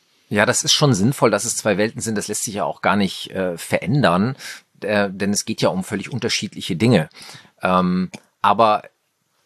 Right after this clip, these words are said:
äh, am Ende lässt sich eben das Geldverdienen mit der Ethik auch nicht wirklich trennen, denn wir haben ja schon drüber gesprochen, also eine Stiftung, Non-Profit-Organisation braucht am Ende ja auch finanzielle Mittel, um zu arbeiten und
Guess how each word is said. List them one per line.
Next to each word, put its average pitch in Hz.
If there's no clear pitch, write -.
äh, -
am 110
Ende 131
lässt 127
sich -
eben 110
das -
Geldverdienen 131
mit 110
der 117
Ethik 120
auch 107
nicht 117
wirklich -
trennen, 120
denn 101
wir 107
haben 113
ja 113
schon 110
drüber 101
gesprochen, 113
also 92
eine 95
Stiftung, 120
Non-Profit-Organisation 110
braucht 101
am 82
Ende 113
ja 101
auch -
finanzielle 98
Mittel, 92
um 98
zu -
arbeiten 82
und 98